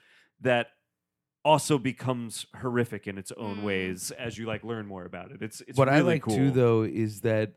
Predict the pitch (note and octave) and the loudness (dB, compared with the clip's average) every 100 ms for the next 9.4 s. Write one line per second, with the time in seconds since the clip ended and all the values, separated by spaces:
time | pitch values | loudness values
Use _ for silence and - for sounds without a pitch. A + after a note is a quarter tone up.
0 | - B2 A2 B2 C3 B2+ A#2+ - A2+ - | -6 -2 2 4 4 2 0 -4 -8 -6
1 | A#2+ A2+ A#2 G#2+ - A2+ A2+ B2 A#2 F2+ | -8 -6 -6 -6 -6 -6 -4 -2 -2 -4
2 | - - B2+ A2+ B2 A#2 A2+ - A#2 A#2 | -10 -4 0 4 4 2 -2 -2 0 0
3 | A2+ G#2+ A#2 G#2 G2+ A#2+ A#2 - A2+ G#2+ | -2 -2 -4 -4 -4 -4 -4 -4 -4 -4
4 | G2 G2+ G#2 G2+ G2 A#2+ A#2 F#2 - - | -2 -2 -2 -2 -4 -2 -2 -2 -8 -2
5 | A#2 A2 A2+ A#2 A#2 A#2 A2 G#2+ - G#2+ | 0 0 -4 -4 -4 -4 -4 -6 -6 -6
6 | G#2+ G#2+ G2 G#2+ G#2+ G#2 A2+ A#2+ A2+ G#2 | -4 -6 -8 -6 -2 -2 -2 -2 0 0
7 | G#2+ G2+ A2+ G#2 - - B2 G2+ G#2+ F#2 | -2 -2 -4 -4 -6 -4 -4 -4 -8 -10
8 | - F#2+ - F#2+ - F#2+ A#2 G#2+ F#2 F2+ | -8 -8 -8 -8 -4 -2 -2 -6 -8 -12
9 | F#2 B2 G#2 | -6 -2 -2